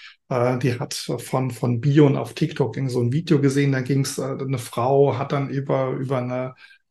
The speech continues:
eine Trennung oder eine, doch eine Trennung dann gesprochen und, äh, Bion sagte dann,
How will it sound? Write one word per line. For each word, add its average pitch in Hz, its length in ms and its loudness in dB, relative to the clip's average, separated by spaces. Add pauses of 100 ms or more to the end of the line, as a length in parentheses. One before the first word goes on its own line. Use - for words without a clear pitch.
(100)
eine 123 140 0
Trennung 143 420 2
oder 127 180 -2
eine, 120 420 -6
doch - 160 2
eine 139 140 2
Trennung 151 320 0
dann 120 200 -4
gesprochen 117 600 -6
und, 117 320 -8
äh, 117 320 -4
Bion 143 380 2
sagte 120 360 -2
dann, 123 300 -4